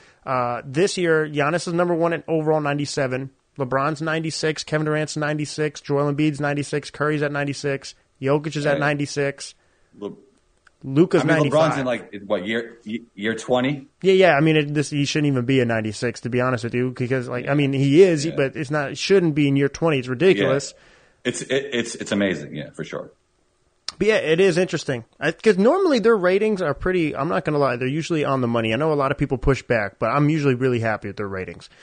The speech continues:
Speaker 1: So I was just curious. Anyway, but I, I, I am
Speaker 2: Yeah.
Speaker 1: interested. I think the, I do believe the Clippers are gonna have a lot of success this year. If they stay healthy, I, I really do. I know we talk about Golden State and Milwaukee a lot and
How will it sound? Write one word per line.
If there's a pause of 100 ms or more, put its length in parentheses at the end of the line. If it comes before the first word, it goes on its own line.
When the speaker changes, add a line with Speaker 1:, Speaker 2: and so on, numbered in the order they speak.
Speaker 1:
So
I
was
just
curious.
Anyway,
but (260)
I,
I,
I
am
Speaker 2:
Yeah.
Speaker 1:
interested.
I
think
the,
I (120)
do
believe
the
Clippers
are
gonna
have
a
lot
of
success
this
year.
If
they
stay
healthy,
I,
I
really
do.
I
know
we
talk
about
Golden
State
and
Milwaukee
a
lot
and